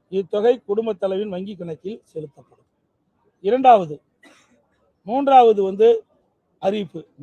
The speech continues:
மகளிருக்கு பேருந்து பயணச் சலுகை. நகர பேருந்துகளில் பயணம் செய்யும் மகளிருக்கு பேருந்து கட்டணத்தில் ஐம்பது சதவீதம் கட்டணம் வந்து வழங்கப்படும். அதான் நாங்க ஏற்கனவே அறிவிச்ச திட்டம் தான், ஒரு புதுசா ஒண்ணு நாங்க இருக்கல. அதே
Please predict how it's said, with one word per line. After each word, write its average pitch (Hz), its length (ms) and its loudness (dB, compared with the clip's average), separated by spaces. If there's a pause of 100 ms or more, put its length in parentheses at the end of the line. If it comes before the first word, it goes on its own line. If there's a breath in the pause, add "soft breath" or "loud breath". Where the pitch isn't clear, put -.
மகளிருக்கு 240 440 -4 (100)
பேருந்து 247 460 2
பயணச் 196 320 -10
சலுகை. 165 260 -12 (640)
நகர 294 200 2 (140)
பேருந்துகளில் 226 600 0 (360)
பயணம் 254 320 0
செய்யும் 220 220 -6
மகளிருக்கு 208 460 -6
பேருந்து 226 340 0
கட்டணத்தில் 190 360 -12 (120)
ஐம்பது 214 260 -6
சதவீதம் 208 260 -12
கட்டணம் 185 240 -14
வந்து 196 160 -10
வழங்கப்படும். 156 460 -12 (460)
அதான் 226 240 -10
நாங்க 202 200 -10
ஏற்கனவே 190 400 -6 (440)
அறிவிச்ச 262 340 -6
திட்டம் 160 300 -18
தான், 160 140 -14
ஒரு 180 140 -12
புதுசா 220 340 -10
ஒண்ணு 196 160 -8 (420)
நாங்க 170 160 -10
இருக்கல. 156 220 -8 (360)
அதே 233 160 0